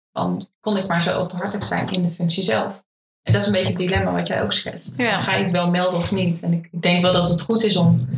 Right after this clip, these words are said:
Speaker 1: Nou ja, misschien als je eigenlijk al afscheid aan het nemen bent... om, om dan nog, hè, toch wel die melding te doen. Doe zoveel mogelijk als je kan. Maar, ehm, ja, je moet op een gegeven moment voor jezelf kiezen. Dat heb ik ook ervaren. Ik ging ook aan onderdoor fysiek.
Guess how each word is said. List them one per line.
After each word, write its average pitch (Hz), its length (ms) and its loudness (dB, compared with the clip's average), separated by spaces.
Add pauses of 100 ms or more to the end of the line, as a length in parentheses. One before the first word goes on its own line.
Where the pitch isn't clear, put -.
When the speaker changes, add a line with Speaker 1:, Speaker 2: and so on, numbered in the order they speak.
(760)
Speaker 1:
Nou 175 180 2
ja, 165 80 4
misschien 180 400 2
als 175 140 2
je 190 60 2
eigenlijk 175 340 0
al 170 180 0
afscheid 175 340 0
aan 175 60 2
het 170 100 4
nemen 175 260 2
bent... 165 440 0
om, 170 220 0
om 175 180 2
dan 170 220 2
nog, 170 340 0
hè, 214 300 -2
toch 202 180 0
wel 202 140 2
die 196 100 2
melding 190 320 2
te 170 100 2
doen. 208 360 2
Doe 180 120 2
zoveel 185 300 2
mogelijk 180 320 0
als - 160 0
je - 60 -12
kan. - 440 -2 (1000)
Maar, 175 540 2
ehm, 170 460 4 (480)
ja, 170 120 -6
je 165 120 4
moet 262 400 0
op - 120 -6
een - 60 -10
gegeven 175 160 0
moment 165 220 0
voor 170 100 -4
jezelf 120 260 -2
kiezen. - 240 -8
Dat 180 140 -8
heb 185 100 -4
ik - 100 -12
ook 233 140 -4
ervaren. 170 480 0
Ik - 100 -18
ging 170 260 0
ook 226 140 -2
aan 262 140 -2
onderdoor 165 540 2
fysiek. 277 420 -4